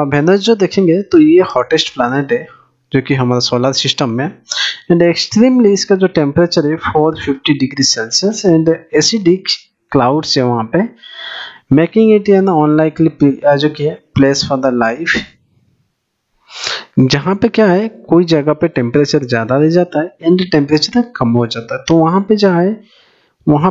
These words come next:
पे कोई भी life जिंदा रहना बहुत मुश्किल हो जाता है, क्योंकि इतना हॉट में क्या है ना, वो जो life है वो क्या है,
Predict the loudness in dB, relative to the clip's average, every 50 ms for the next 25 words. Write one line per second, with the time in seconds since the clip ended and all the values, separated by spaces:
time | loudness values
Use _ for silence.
0 | 0 0 -2 -2 -4 -8 -16 _ _ _ _ _ _ _ _ _ 0 2 2 2
1 | 2 0 -2 0 0 0 0 0 2 2 2 2 2 0 -2 -2 -4 -4 -6 -10
2 | -4 0 2 2 4 2 2 2 0 -2 -2 -4 -6 -8 -12 _ -8 -2 0 0
3 | 0 0 -2 -4 -4 -4 -4 -4 -2 0 0 0 2 0 -2 -4 -6 -10 -14 -14
4 | -18 _ _ 0 0 0 2 0 -2 -2 -2 -4 -4 -2 0 2 2 2 0 -4
5 | -4 -2 0 0 0 -2 -2 -4 -4 -4 -4 -6 -10 -14 -18 -20 -18 -20 -20 -20
6 | _ _ -2 0 0 2 2 2 2 2 2 4 4 2 2 2 2 0 0 -2
7 | -4 -8 _ _ _ -20 _ _ _ _ -20 -20 -20 -20 _ _ _ 2 4 4
8 | 4 2 2 0 0 -2 -2 -2 -4 -10 _ _ _ -2 -2 -2 0 -2 -2 -2
9 | -2 -2 -4 -6 -8